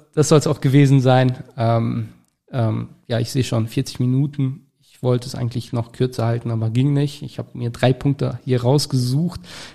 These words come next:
ja, aus, aus den ganzen vielen. Ich könnte wirklich stundenlang darüber sprechen, wie du sicherlich auch merkst. Ähm, aber das sind so die drei Punkte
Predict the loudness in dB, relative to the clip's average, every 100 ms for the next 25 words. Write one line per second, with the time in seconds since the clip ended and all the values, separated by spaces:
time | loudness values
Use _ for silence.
0 | -2 0 2 0 -4 -8 _ -10 -2 0
1 | 2 0 -2 -2 0 -2 -2 -2 0 -2
2 | -2 -4 0 0 2 2 2 2 0 0
3 | -4 -4 -6 -2 -4 -4 -6 -6 -6 -6
4 | -8 -10 -6 -2 0 -2 -8 -14 -14 -12
5 | -12 -16 -6 -2 0 0 -4 -4 -2 2
6 | 2 2 -2 -6 -2 -2 0 -4 -2 0
7 | 0 -2 -8 -2 0 2 0 -6 -2 0
8 | 0